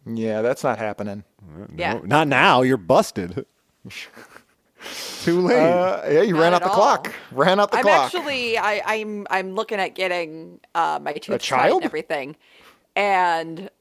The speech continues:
Speaker 3: uh, I wanna have a party to celebrate it. And my mom gave me
Speaker 1: Wow.
Speaker 3: the great suggestion of calling it a, uh, tubal wear party
Speaker 2: Tubes
Speaker 3: instead of a
Speaker 2: tied?
Speaker 3: Tupperware party.
Speaker 1: Yeah, you can do
Speaker 2: Why?
Speaker 1: that.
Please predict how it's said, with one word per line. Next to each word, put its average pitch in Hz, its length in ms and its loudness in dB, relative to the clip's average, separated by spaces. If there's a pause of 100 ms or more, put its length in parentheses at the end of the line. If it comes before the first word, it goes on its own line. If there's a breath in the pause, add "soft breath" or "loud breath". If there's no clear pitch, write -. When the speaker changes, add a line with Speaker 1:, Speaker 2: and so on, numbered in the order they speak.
(100)
Speaker 3:
uh, 190 40 2 (340)
I 170 100 -2
wanna 175 200 -4
have 151 120 -6
a 147 60 -10
party 170 380 -4
to - 100 -16
celebrate 151 640 -6
it. 135 300 -6
And 156 200 -6
my 156 120 -4
mom 160 300 -2
gave 160 160 -4
me 113 140 -6
Speaker 1:
Wow. 110 60 -10
Speaker 3:
the 151 80 -8
great 147 280 -8
suggestion 156 680 -10
of 143 120 -14
calling 151 400 -4
it 139 240 -10
a, 135 880 -10
uh, 123 440 -6
tubal 180 420 -6
wear 131 380 -8
party 135 280 -6
Speaker 2:
Tubes 226 360 -2
Speaker 3:
instead - 60 -8
of - 40 -10
a - 40 -12
Speaker 2:
tied? 107 340 2
Speaker 3:
Tupperware - 360 -6
party. - 320 -6
Speaker 1:
Yeah, - 60 -8
you 110 160 -6
can 196 100 -2
do - 40 -4
Speaker 2:
Why? - 440 2
Speaker 1:
that. 156 200 -4